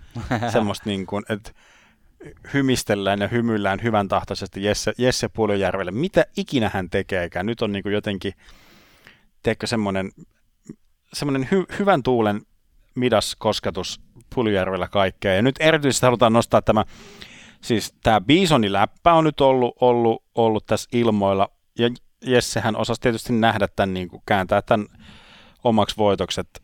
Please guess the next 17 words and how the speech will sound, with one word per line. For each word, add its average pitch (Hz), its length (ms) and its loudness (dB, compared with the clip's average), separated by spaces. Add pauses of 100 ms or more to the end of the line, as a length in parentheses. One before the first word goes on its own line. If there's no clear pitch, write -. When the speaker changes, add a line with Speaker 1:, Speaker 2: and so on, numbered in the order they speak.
(160)
Speaker 2:
Halloweenina, 107 680 2
kun 101 180 -4
on 92 180 -4
tapana 92 320 -2
pukeutua, 92 600 -6
niin 87 240 -10
Jesse 98 300 -2
Puljujärvihän 90 720 -4
oli 80 160 -12
tietysti - 640 -10 (160)
Bisoni. 71 640 -14 (1200)
Speaker 1:
Mun 123 120 -4
mielestä 113 300 -4
mun 127 160 -4
lempihahmot 110 640 0 (420)
N 98 40 -8
H 95 60 -8